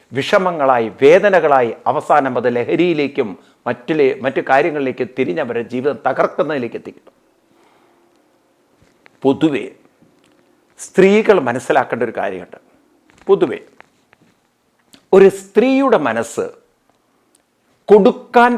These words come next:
പ്രാപ്തമാക്കിയിട്ടാണ് ആ സ്ത്രീയുടെ, ആ, ജീവിതചര്യകൾ അല്ലെങ്കിൽ ശീലങ്ങൾ അവളെ പ്രകൃതി പ്രാപ്തമാക്കുന്നത്. കൊടുക്കുക,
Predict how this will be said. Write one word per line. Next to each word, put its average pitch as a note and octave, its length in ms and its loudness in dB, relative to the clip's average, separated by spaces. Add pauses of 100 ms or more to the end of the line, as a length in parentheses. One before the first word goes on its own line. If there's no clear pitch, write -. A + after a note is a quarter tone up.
(120)
പ്രാപ്തമാക്കിയിട്ടാണ് D3 1300 0 (480)
ആ C3 80 -2 (120)
സ്ത്രീയുടെ, B2+ 500 -2 (1400)
ആ, A2+ 100 -2 (920)
ജീവിതചര്യകൾ C#3+ 1120 2 (260)
അല്ലെങ്കിൽ D3 300 0 (200)
ശീലങ്ങൾ F#3 520 2 (340)
അവളെ D3 240 0 (420)
പ്രകൃതി F3 320 -2 (100)
പ്രാപ്തമാക്കുന്നത്. - 920 0 (1300)
കൊടുക്കുക, G3 480 4